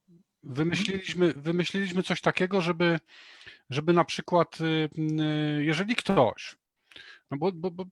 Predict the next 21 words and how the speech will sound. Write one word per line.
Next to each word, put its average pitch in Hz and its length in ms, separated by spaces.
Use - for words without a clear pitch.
prawdopodobnie 214 540
może 196 200
ktoś - 220
taki - 260
jest, 147 260
że 143 120
ktoś 131 260
jest, 131 460
y, 135 520
chciałby 226 300
się 220 120
wybrać 196 280
na 180 260
festiwal 190 680
Wibracje, 147 800
to 156 340
my, 185 400
y, 175 180
jako 170 240
Tresura 175 380
Matrixa 160 600